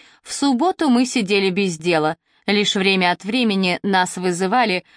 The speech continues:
когда нужно было отправить факс. Мы ушли домой ровно в пять. На письменном столе нас ждала огромная стопка писем. Флора быстро просмотрела присланную корреспонденцию.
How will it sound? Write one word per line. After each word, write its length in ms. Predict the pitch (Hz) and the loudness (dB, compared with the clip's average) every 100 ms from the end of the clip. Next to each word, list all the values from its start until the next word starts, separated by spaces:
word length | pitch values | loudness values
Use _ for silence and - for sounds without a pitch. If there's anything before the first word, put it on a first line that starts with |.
| _ | _
когда 360 | 240 220 214 220 | -2 0 2 2
нужно 360 | 277 226 247 | 2 2 2
было 240 | 214 226 220 | 2 2 2
отправить 500 | - 226 220 240 - | 0 0 0 0 -4
факс. 480 | - 165 - - - _ _ - | -2 -2 -2 -20 -20 _ _ -6
Мы 200 | 196 208 | 0 2
ушли 280 | 202 - 208 | 0 0 0
домой 340 | 190 202 277 | 2 2 2
ровно 300 | 214 214 214 | 0 0 -2
в 100 | 202 | -4
пять. 380 | - 160 151 - _ _ - | -4 -2 -2 -6 _ _ -2
На 180 | 208 | -2
письменном 560 | 202 214 - 202 190 185 | 0 -4 -2 0 0 -2
столе 480 | - 196 180 180 247 _ _ | -2 -2 0 0 -4 _ _
нас 320 | 208 226 269 240 | -2 2 2 0
ждала 360 | 254 254 247 | 0 2 2
огромная 560 | 196 180 202 196 190 185 | 2 0 2 2 0 -2
стопка 480 | - 180 180 - 185 | -2 -4 -2 -4 -6
писем. 560 | 190 180 - 160 160 _ _ _ _ | -4 -6 -4 -6 -8 _ _ _ _
Флора 420 | - 226 240 226 | -6 0 2 2
быстро 400 | 202 247 - 214 | 0 0 0 -2
просмотрела 760 | 208 208 - 214 208 233 208 202 | -2 -2 -2 -2 -2 -2 -2 -2
присланную 560 | 208 208 208 196 196 | -2 -2 0 0 0
корреспонденцию. 1080 | 190 208 - 226 247 233 240 180 - 165 | 0 -2 -2 0 2 2 0 -2 -4 -4